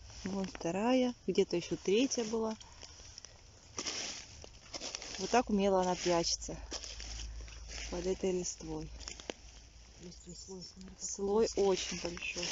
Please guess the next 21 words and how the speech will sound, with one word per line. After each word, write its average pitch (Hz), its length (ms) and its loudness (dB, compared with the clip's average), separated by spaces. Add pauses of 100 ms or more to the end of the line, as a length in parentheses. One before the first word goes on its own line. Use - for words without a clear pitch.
(2750)
Итак, 269 480 6 (260)
что - 280 6
же 208 120 4
в 180 120 0
итоге? 156 360 4 (560)
Что - 220 8
нужно 262 280 10
для 185 160 4
того, 202 280 8
чтобы - 260 2
найти 165 380 4
сморчковую 170 680 2
шапочку, - 560 0
первый 202 340 8
весенний 170 400 4
гриб? 139 240 -2 (1000)
Необходимо 311 640 10
знать, 233 300 6
где 170 300 6
она 180 160 4
растет. 160 420 2